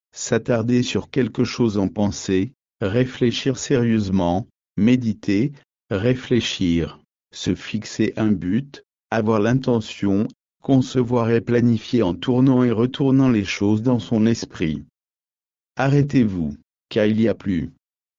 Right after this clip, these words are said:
Considérez, pesez le pour et le contre, réfléchir, tourner et retourner. L'un des articles dit ceci.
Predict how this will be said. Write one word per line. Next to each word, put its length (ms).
Considérez, 840
pesez 380
le 100
pour 280
et 100
le 140
contre, 640
réfléchir, 1080
tourner 480
et 100
retourner. 680
L'un 260
des 240
articles 520
dit 180
ceci. 560